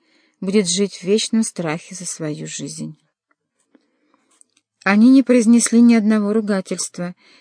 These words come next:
и Джованни подумал, что было бы лучше, если бы они дали волю своему гневу. Оба брата улыбались. "Этот человек женился на нашей сестре.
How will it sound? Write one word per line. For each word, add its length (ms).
и 100
Джованни 540
подумал, 420
что 220
было 240
бы 180
лучше, 480
если 400
бы 100
они 220
дали 320
волю 320
своему 460
гневу. 460
Оба 320
брата 420
улыбались. 800
"Этот 340
человек 680
женился 760
на 180
нашей 460
сестре. 840